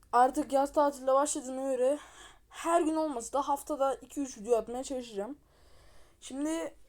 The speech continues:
bugün üç bölüm, üç bölümden ve üç farklı oyundan oluşacak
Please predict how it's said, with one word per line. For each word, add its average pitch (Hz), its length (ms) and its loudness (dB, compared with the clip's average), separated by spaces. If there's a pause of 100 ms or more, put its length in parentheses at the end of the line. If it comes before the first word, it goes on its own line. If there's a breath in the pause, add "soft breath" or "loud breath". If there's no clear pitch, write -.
bugün 285 360 -2
üç 294 340 -2
bölüm, 269 420 -2
üç 285 240 -4 (640)
bölümden 226 880 0
ve 247 200 0
üç 277 200 -6
farklı 247 340 0
oyundan 269 220 -2
oluşacak 269 480 -6